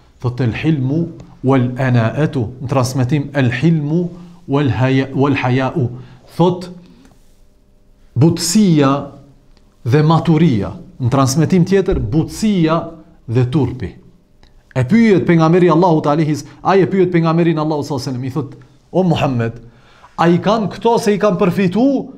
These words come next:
apo Allahu mi ka dhënë?" I kanë përfitu nga familja ime, nga baba im, nga nana im, apo Allahu xhallahu ala mi ka dhënë? Thjesht pejgamberi Allahut alayhi salatu wasallam thot,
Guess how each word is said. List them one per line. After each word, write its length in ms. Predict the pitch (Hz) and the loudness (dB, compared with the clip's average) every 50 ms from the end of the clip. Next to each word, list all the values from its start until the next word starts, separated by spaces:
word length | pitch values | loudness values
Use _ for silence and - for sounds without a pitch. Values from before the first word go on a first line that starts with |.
| - - _ - | -20 -16 _ -6
apo 220 | 131 147 - 156 | -6 -4 -2 -2
Allahu 720 | 147 139 131 123 120 113 127 143 165 165 147 113 107 117 117 120 | -2 0 0 0 -2 -2 0 0 2 2 0 0 -2 -6 -6 -6
mi 140 | 127 123 123 | -6 -6 -6
ka 160 | 123 117 107 | -4 -6 -4
dhënë?" 360 | 98 107 - 92 90 85 95 - - - _ _ _ _ _ _ _ _ _ _ _ _ _ - - - - - - - - _ _ _ _ _ _ _ _ - _ _ _ _ _ _ _ _ - _ - | -4 -4 -6 -6 -8 -12 -14 -18 -20 -20 _ _ _ _ _ _ _ _ _ _ _ _ _ -20 -20 -20 -20 -20 -20 -20 -20 _ _ _ _ _ _ _ _ -20 _ _ _ _ _ _ _ _ -20 _ -10
I 40 | - | -4
kanë 160 | - 139 127 120 | -2 -2 0 0
përfitu 400 | 147 127 - - 123 - 165 156 | 0 -2 -2 -2 -2 0 0 2
nga 140 | 135 135 | 2 0
familja 420 | 120 - 131 127 143 147 139 135 135 | 0 0 -2 -2 0 0 0 0 0
ime, 240 | 156 165 165 160 151 139 | 0 -2 -4 -6 -6 -6
nga 140 | 113 104 101 | -4 -4 -2
baba 340 | 98 117 127 135 135 147 151 | 0 0 -2 -2 -4 -6 -10
im, 140 | - 180 165 | -10 -10 -8
nga 140 | 127 110 110 | -6 -4 -4
nana 260 | 110 120 135 147 151 175 | -2 -2 -4 -4 -6 -8
im, 80 | 190 175 | -8 -6
apo 420 | 139 139 - - 190 190 180 190 - - - - - | -6 -6 -4 -2 -2 -2 -4 -6 -10 -16 -20 -14 -6
Allahu 360 | - 127 135 160 170 131 135 123 | -2 0 2 2 2 2 0 0
xhallahu 340 | 123 131 120 117 113 110 | 2 2 2 0 -2 -2
ala 160 | 123 123 120 113 | -2 -2 -2 -2
mi 120 | 113 107 | -2 -4
ka 140 | 107 104 92 | -4 -6 -6
dhënë? 180 | 92 101 - - - - _ - - - _ _ _ _ _ _ _ _ - _ _ - | -8 -10 -14 -18 -20 -20 _ -20 -20 -20 _ _ _ _ _ _ _ _ -20 _ _ -8
Thjesht 320 | - 190 208 190 175 - | -2 2 2 2 2 2
pejgamberi 400 | 147 143 139 135 135 139 135 156 | 0 0 2 2 2 2 2 2
Allahut 320 | 131 131 143 143 131 120 123 | 2 2 2 0 0 0 -2
alayhi 300 | 117 120 123 117 117 110 | -2 0 0 0 0 -2
salatu 340 | - 127 113 104 - 107 | -4 -4 -6 -4 -6 -6
wasallam 280 | 98 - 113 104 95 95 | -8 -6 -6 -6 -6 -6
thot, 360 | 87 - 113 101 - - - | -4 -2 -4 -4 -4 -8 -18